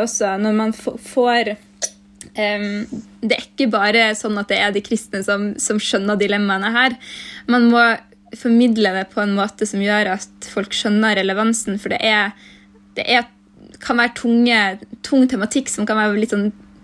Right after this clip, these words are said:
tungt å sette seg inn i, men jeg tror at når folk skjønner hva, eh,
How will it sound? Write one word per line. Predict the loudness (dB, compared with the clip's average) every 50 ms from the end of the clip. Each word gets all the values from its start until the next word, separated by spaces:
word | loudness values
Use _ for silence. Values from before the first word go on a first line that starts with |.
| -20 -20 -20 -20 -20 -18 -18 -18 -20 -20 -20 -20 -20 -18 -14
tungt | -4 0 2 2 2 2 0
å | 0
sette | 0 2 0 0 0
seg | 0 0 0 2 2
inn | 2 2 2 2
i, | 2 2 2 2
men | 2 2 2 0 0 -2 -4 -10 -12 -12 -12 -14 -18 -18 -10 -4
jeg | 0 2 2 2 2 0 -2 -4
tror | -4 -2 0 0 0 0
at | -2 -4
når | -6 -6 -4
folk | -2 -2 -2 -2 -4 -6
skjønner | -4 -4 -2 -2 -2 -2 -2 0 2 2 4 4 4 4 4 2 0 -2 -6
hva, | -6 -4 0 0 2 2 2 0 -2 -4 -12 -20 -20 -20 -20 -20 -20 -20 -20 _ _
eh, | -6 -4 -4 -4 -4 -6